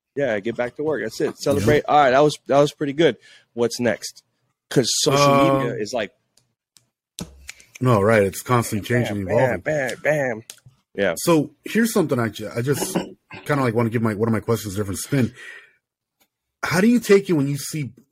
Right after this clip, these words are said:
Speaker 2: bad news pop out on social media before it makes it to the actual media outlets?
Speaker 1: What, wh-,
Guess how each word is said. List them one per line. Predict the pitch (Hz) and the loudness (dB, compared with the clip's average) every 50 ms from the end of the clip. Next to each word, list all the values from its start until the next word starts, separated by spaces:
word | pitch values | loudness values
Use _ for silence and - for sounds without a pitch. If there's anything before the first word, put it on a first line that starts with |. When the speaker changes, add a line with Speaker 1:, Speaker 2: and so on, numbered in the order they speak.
| _ _ | _ _
Speaker 2:
bad | 113 - 123 131 135 135 123 | _ -2 -2 0 0 0 0
news | 127 127 127 113 - | 0 0 0 -2 -4
pop | - - 131 123 120 - | -4 -4 -4 -4 -2 -2
out | 120 117 110 | -2 -2 -2
on | 107 90 | -4 -6
social | - - 120 110 - 117 | -6 -6 -8 -6 -4 -4
media | 110 110 110 107 95 | -2 -2 -2 -2 -4
before | 87 - - 101 101 | -6 -8 -8 -8 -6
it | 95 | -6
makes | 98 104 101 - - | -4 -6 -8 -8 -10
it | 95 - | -14 -8
to | - | -6
the | 98 98 | -6 -4
actual | 95 98 95 - - 82 | -4 -4 -4 -6 -8 -8
media | 80 87 101 117 113 98 80 | -4 2 4 4 4 4 2
outlets? | 71 64 - - - 62 - - - - _ _ - - - - - _ _ _ _ _ _ _ - | 0 -6 -10 -14 -16 -18 -14 -14 -14 -14 _ _ -20 -20 -20 -20 -20 _ _ _ _ _ _ _ 2
Speaker 1:
What, | 135 139 143 - - - - | 6 6 6 6 2 -6 -14
wh-, | - 123 127 110 | -8 -6 -6 -6